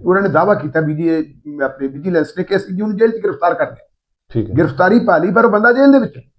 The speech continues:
Speaker 2: ਜੇਲ੍ਹ ਦੇ ਵਿੱਚ ਹੈ।
Speaker 1: ਇਹ ਉਹਨਾਂ ਨੇ ਕਰਕੇ ਤੇ ਉਹ ਆ ਗਿਆ ਆਪਦੇ ਘਰੇ। ਤੇ ਨਾਲ ਦੀ ਨਾਲ ਸੀ ਬੀ ਆਈ ਨੇ ਜਿਹੜਾ ਹੈਗਾ ਉਹ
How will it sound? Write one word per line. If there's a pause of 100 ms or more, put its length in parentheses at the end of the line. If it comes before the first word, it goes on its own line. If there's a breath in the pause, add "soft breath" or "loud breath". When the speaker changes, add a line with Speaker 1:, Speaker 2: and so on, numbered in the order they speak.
(160)
Speaker 2:
ਜੇਲ੍ਹ
ਦੇ
ਵਿੱਚ (120)
ਹੈ।
Speaker 1:
ਇਹ
ਉਹਨਾਂ
ਨੇ
ਕਰਕੇ
ਤੇ
ਉਹ
ਆ
ਗਿਆ
ਆਪਦੇ (100)
ਘਰੇ। (920)
ਤੇ
ਨਾਲ
ਦੀ
ਨਾਲ (400)
ਸੀ
ਬੀ
ਆਈ
ਨੇ
ਜਿਹੜਾ
ਹੈਗਾ
ਉਹ